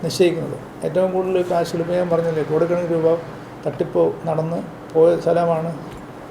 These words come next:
ഈ കോഴിക്കോട്. തട്ടിപ്പിനിരയായ ആളുകളുടെ എണ്ണം കൂടുന്നു. എൻ സി ആർ പി പോർട്ടലിൽ പരാതികൾ രജിസ്റ്റർ ചെയ്യപ്പെടുന്നു. അപ്പോൾ ആ പരാതികൾ രജിസ്റ്റർ ചെയ്യപ്പെടുമ്പോൾ, പതിനായിരക്കണക്കിന് പരാതികൾ രജിസ്റ്റർ ചെയ്യപ്പെടുമ്പോൾ ആ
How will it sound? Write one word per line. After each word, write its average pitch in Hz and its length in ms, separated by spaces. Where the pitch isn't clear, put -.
ഈ 175 60
കോഴിക്കോട്. 165 420
തട്ടിപ്പിനിരയായ 185 500
ആളുകളുടെ 180 340
എണ്ണം 170 200
കൂടുന്നു. 160 300
എൻ 156 140
സി - 120
ആർ 180 140
പി 190 160
പോർട്ടലിൽ 175 340
പരാതികൾ 175 480
രജിസ്റ്റർ 165 260
ചെയ്യപ്പെടുന്നു. 165 440
അപ്പോൾ 156 180
ആ - 20
പരാതികൾ 185 380
രജിസ്റ്റർ 180 180
ചെയ്യപ്പെടുമ്പോൾ, 202 460
പതിനായിരക്കണക്കിന് 202 640
പരാതികൾ 202 260
രജിസ്റ്റർ 196 200
ചെയ്യപ്പെടുമ്പോൾ 196 400
ആ - 20